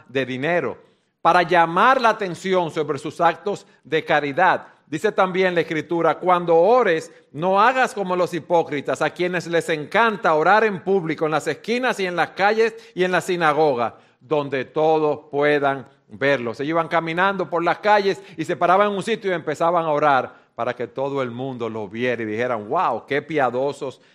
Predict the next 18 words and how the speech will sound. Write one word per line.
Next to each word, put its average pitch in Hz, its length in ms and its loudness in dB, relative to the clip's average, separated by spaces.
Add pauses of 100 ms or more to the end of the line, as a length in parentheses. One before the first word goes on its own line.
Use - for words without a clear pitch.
son". 135 480 -6 (340)
El - 80 -16
Señor 139 240 -4
les 170 160 0
dice, 165 260 -2
"De 143 100 -2
verdad 151 440 2
les 175 180 0
digo, 160 320 0
no 151 220 0
recibirán 180 540 0
otra 175 640 -2
recompensa 147 1000 -4
más 135 300 -2
que 165 260 0
esa. 104 240 -8 (340)
Cuando 190 480 4
ayunes, 175 760 0